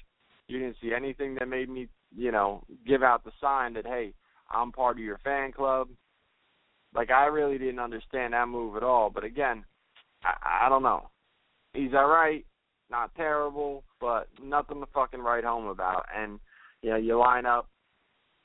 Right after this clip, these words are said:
Sam Shields and Joey Janela. Uh, I don't know who's buying a ticket based on that. I, I'd have to say nobody. Um,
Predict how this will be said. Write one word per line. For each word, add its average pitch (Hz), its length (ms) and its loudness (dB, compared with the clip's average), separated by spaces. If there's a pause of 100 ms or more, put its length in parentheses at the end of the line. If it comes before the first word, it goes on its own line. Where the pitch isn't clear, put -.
(120)
Sam 117 340 -10
Shields 123 280 -4
and 113 160 -10
Joey 120 260 2
Janela. 110 520 2
Uh, 98 500 -6
I 117 80 0
don't 113 100 -2
know 110 160 -2
who's 117 240 -6
buying 107 280 0
a 98 60 -8
ticket 107 360 -4
based 107 280 0
on 92 160 2
that. 101 260 2 (680)
I, 71 420 0
I'd 95 80 0
have 113 300 4
to 107 180 -6
say 101 140 -6
nobody. 98 480 -4 (840)
Um, 82 440 -6